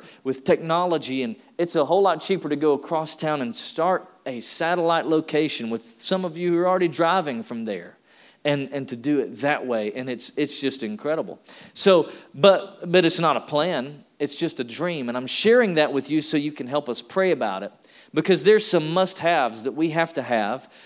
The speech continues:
before we even think about a campus. Well, we have to have a location. We have to have a venue. Where are these people gonna go? We, we have to have a campus pastor.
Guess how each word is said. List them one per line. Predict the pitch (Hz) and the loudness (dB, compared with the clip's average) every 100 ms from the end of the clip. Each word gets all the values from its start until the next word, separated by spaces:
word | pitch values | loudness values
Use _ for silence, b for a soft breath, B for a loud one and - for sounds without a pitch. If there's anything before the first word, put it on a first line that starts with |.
| B | B
before | 139 147 180 185 165 | 0 2 4 4 6
we | 175 160 - - _ - | 4 2 -4 -20 _ -2
even | 165 131 110 | 0 -2 -4
think | 170 165 | -4 -2
about | 120 104 98 - - | 0 0 0 -8 -14
a | 110 | -12
campus. | - 143 143 110 - | -4 -6 -4 -10 -4
Well, | 135 | 0
we | 139 | 2
have | 147 143 | 2 -2
to | 127 | -4
have | 127 117 | -2 -2
a | |
location. | 104 117 120 147 170 - - - _ _ _ - | -2 -4 -6 -8 -6 -6 -8 -14 _ _ _ -8
We | |
have | 156 | -6
to | 131 | -4
have | 127 113 | -6 -6
a | |
venue. | 98 123 147 113 90 | -4 -4 -4 -6 -6
Where | 127 302 | -2 -2
are | 226 | -2
these | 220 - | -6 -4
people | 208 185 170 | -4 -4 -8
gonna | 160 135 | -8 -6
go? | 127 180 - _ b b b b b b | -4 -4 -8 _ b b b b b b
We, | 165 | 0
we | 165 151 | 2 2
have | 143 - | 0 -2
to | |
have | 139 123 | -4 -4
a | |
campus | - 151 156 107 | -6 -8 -6 -8
pastor. | - 87 78 - | -6 -10 -10 -14